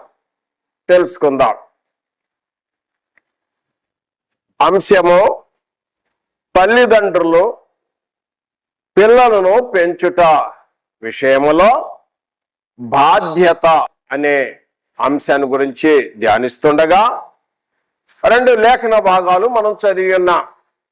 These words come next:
ఎఫెసీయులకు రాసిన పత్రిక ఆరవ అధ్యాయము నాలుగవ వచనము మరియు కొలసీ పత్రిక మూడో అధ్యాయం ఇరవై ఒకటవ వచనం.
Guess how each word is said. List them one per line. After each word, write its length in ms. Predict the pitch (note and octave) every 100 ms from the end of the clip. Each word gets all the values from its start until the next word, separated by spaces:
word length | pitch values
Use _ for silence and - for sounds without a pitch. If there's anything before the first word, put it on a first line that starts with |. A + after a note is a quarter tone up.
| _ _ _ _ _ _ _ _ _ _ _ _ _ _ _ _ _ _ _ _ _ _ _ _ _ _ _ _ G#3
ఎఫెసీయులకు 400 | G#3 G#3 G#3+ G3+
రాసిన 220 | F#3 F#3
పత్రిక 480 | F3+ D#3+ F3 E3 F#3 G3+ A#3 - _ _ _ C#3+
ఆరవ 340 | D#3 F3 F3
అధ్యాయము 800 | E3 - D3+ E3 E3+ F3+ G3+ B3+ - _ _ _ _ _ _ _ -
నాలుగవ 640 | C#3 C#3+ F3 F#3+ F#3+ F#3
వచనము 720 | F3+ F#3+ F#3 F#3 G#3 A#3+ - _ _ _ _ -
మరియు 680 | B2 C#3 E3+ F#3+ G#3+ B3+ D3+ _ _ _ _ _ _ _ _
కొలసీ 380 | - B3+ A#3+ B3+
పత్రిక 480 | A#3 A3 G#3 G3 G3+ G3 F#3+ - -
మూడో 240 | E3 F3
అధ్యాయం 540 | F3 E3+ D#3+ D#3+ F3+ A3 - _ _ _ _ _ _ _ _ A3+
ఇరవై 160 | A#3+ A#3
ఒకటవ 340 | G#3+ G3 D#3+
వచనం. 380 | C#3+ - B2